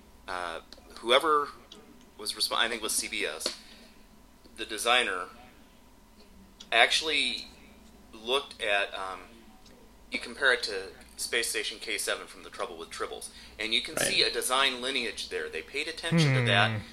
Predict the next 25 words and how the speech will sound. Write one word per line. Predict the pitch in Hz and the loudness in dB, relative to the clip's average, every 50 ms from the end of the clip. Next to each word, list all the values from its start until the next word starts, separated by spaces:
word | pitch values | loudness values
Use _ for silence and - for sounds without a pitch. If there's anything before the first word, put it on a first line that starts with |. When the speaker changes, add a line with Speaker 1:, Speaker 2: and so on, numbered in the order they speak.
| - - - - - | -16 -20 -12 -2 2
Speaker 1:
and, | 117 117 117 120 120 117 117 127 | 4 6 6 6 4 4 2 0
Speaker 3:
Mm-hmm. | 117 - 131 143 196 - - - - | 0 2 2 2 2 0 -4 -10 -10
Speaker 1:
you | 123 113 | -4 -2
know, | 110 107 101 101 101 - - - | 0 0 0 0 -2 -6 -6 -2
it, | 120 117 110 - - | 0 0 0 2 0
I, | 101 98 101 98 - - - - - - - - - - | 0 2 2 0 -2 -4 -10 -16 -16 -20 -20 -14 -10 -8
I | 95 87 - - | -8 -8 -8 -8
really | 110 120 135 143 151 147 | -4 -2 2 2 2 4
like | 143 143 139 135 - - | 6 6 6 6 4 0
that | 90 78 71 71 - | -6 -6 -6 -8 -12
because | 95 - - 98 92 90 87 - - - - - - - - - - | -14 -12 -8 -6 -6 -6 -6 -8 -10 -12 -14 -18 -20 -20 -20 -10 -4
it | 107 104 98 113 | -2 -2 0 2
looks | 117 117 - - | 0 0 2 2
like | 117 107 107 - - - - | 2 2 2 0 -4 -8 -6
a, | 98 92 90 90 90 | -4 -4 -4 -4 -6
it | - - - - - - - - - - - - - - - 120 | -10 -16 -20 -20 -20 -20 -20 -20 -20 -20 -20 -20 -20 -20 -14 -10
looks | 123 117 - - | -8 -4 -4 -6
completely | - 107 95 - 139 123 127 135 | -6 -8 -10 -8 -6 -6 -6 -8
believable | - 135 123 123 120 117 110 98 92 95 90 87 | -8 -6 -2 0 0 0 0 -2 -4 -4 -4 -4
as | - 92 87 87 87 82 | -4 -6 -6 -6 -6 -6
a, | 87 80 80 82 - - - - - - 87 85 82 | -8 -8 -10 -12 -14 -18 -20 -20 -18 -16 -16 -14 -14
as | 80 85 | -14 -14
a | 80 | -14
Federation | 80 - 107 104 104 104 101 95 - - 87 | -8 -4 -2 0 2 2 0 0 -2 -4 -4
starbase. | - - - 92 87 82 - 50 - - - - | -4 -4 -2 -2 -4 -4 -6 -8 -8 -10 -10 -12